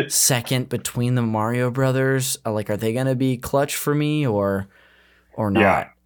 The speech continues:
Speaker 2: not?" Um, so yeah, even, I mean, of course, our classic characters are, they have just brought so much personality in this game. Um, but even, like, the little guys are, they're fun too. But of course, by the,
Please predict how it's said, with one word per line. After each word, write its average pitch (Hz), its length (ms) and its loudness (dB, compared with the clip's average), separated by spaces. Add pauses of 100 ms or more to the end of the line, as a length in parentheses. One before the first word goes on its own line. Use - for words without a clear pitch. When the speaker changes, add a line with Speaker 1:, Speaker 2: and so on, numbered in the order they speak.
Speaker 2:
not?" 110 80 -2
Um, 98 480 -2 (100)
so - 140 -2
yeah, 285 100 2
even, 185 320 0
I 127 40 -2
mean, 139 140 2
of 123 120 -2
course, 135 320 0
our 110 80 0
classic 107 480 0
characters 101 520 -2
are, 90 280 -4 (1040)
they 226 140 4
have 180 260 2
just - 340 -2
brought 107 280 2
so 131 200 2
much 120 220 -2
personality 98 560 -2
in 98 100 -2
this 98 160 -4
game. 95 460 -4
Um, 95 500 -6 (400)
but 131 140 0
even, 135 280 0
like, 117 180 -2
the 113 100 -2
little 110 240 2
guys 92 680 -4 (140)
are, 254 120 -2
they're 269 200 0
fun 202 260 2
too. 110 240 -2
But 117 160 0
of 117 140 -2
course, 113 240 -2
by 107 180 2
the, 98 340 -2